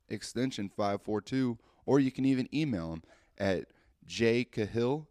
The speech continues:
at drewing auto dot com. He's a sales consultant there. He offers a fun, low-pressure car buying experience.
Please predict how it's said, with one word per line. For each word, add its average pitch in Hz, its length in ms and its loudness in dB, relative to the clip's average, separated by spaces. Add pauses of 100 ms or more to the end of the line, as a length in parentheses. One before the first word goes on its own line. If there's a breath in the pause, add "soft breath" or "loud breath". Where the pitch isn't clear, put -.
(120)
at 92 240 0
drewing 113 400 0
auto 117 300 0
dot 104 300 0
com. 104 400 -8 (680 soft breath)
He's 110 200 -2
a 85 60 -6
sales 117 400 -2
consultant 117 500 -2
there. 127 240 -2
He 95 140 -2
offers 92 340 -4
a 85 60 -6
fun, 107 340 -4
low-pressure 104 480 -2
car 101 260 0
buying 98 300 -4
experience. 95 640 -6